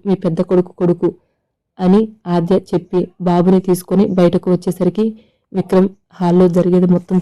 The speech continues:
చూస్తూ ఉంటాడు. ఆద్య విక్రమ్ దగ్గరికి పరుగులు తీసి,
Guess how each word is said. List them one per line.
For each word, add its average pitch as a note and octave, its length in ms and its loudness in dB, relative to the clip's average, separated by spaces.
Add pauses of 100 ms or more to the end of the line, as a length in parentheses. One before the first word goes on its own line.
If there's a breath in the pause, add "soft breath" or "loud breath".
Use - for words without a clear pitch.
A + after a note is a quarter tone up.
చూస్తూ F3+ 240 -4
ఉంటాడు. F3 400 0 (680)
ఆద్య F#3 400 2 (120)
విక్రమ్ F#3 320 0
దగ్గరికి F3+ 360 2
పరుగులు F3+ 460 2
తీసి, F#3 380 0